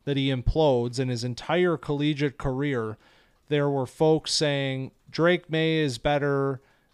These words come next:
maybe even other quarterbacks are better. I mean, like, the takes this weekend were just out of control.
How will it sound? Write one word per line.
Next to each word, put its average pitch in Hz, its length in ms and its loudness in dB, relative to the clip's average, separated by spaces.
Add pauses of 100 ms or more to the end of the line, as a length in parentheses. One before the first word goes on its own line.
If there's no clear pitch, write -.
(400)
maybe 151 480 2
even 147 240 2
other 165 260 2
quarterbacks 151 720 2
are 143 60 0
better. 143 160 0
I 160 80 -2
mean, 170 180 2
like, 160 280 0
the 165 100 -2
takes 196 520 -2
this 151 300 -2
weekend 139 500 -4
were 123 160 -4
just 131 560 -4 (320)
out 143 180 4
of 127 140 -6
control. 104 500 -10